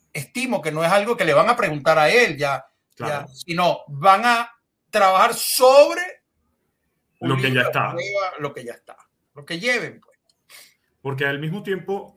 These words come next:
Speaker 2: y, y creo que esto abarca un poco lo,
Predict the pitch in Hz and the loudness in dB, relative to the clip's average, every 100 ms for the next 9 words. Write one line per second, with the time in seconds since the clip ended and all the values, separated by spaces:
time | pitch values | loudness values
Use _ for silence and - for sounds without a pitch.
0 | _ 131 131 131 123 131 135 160 170 135 | _ -8 -6 -6 -8 -6 -6 -4 -6 -6
1 | 139 170 151 127 104 - 120 120 131 135 | -8 -8 -6 -6 -10 -10 -6 -4 -2 -4
2 | 165 156 139 147 147 160 131 120 110 | -8 -8 -6 -6 -6 -10 -10 -10 -12